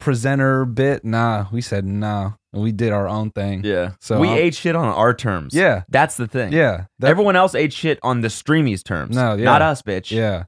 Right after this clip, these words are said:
Speaker 1: yeah.
Speaker 2: Not us.
Speaker 1: At least we, and here's the other thing. We bombed because we committed to a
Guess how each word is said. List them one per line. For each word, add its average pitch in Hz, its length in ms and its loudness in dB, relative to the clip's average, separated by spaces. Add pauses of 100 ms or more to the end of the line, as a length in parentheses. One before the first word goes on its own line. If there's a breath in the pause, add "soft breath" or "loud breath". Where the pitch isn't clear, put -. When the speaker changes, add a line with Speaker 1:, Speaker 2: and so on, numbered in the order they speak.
(240)
Speaker 1:
yeah. 110 320 0
Speaker 2:
Not 117 240 2
us. 113 440 -2
Speaker 1:
At 117 100 -2
least 151 220 0
we, 160 200 -2 (640)
and 165 240 0
here's 220 200 -2
the 156 80 0
other 151 120 0
thing. 120 280 -4 (360)
We 208 200 -4
bombed 135 640 0 (100)
because 123 640 -2
we 139 140 0
committed 147 500 -2
to 123 340 -2
a 107 140 -4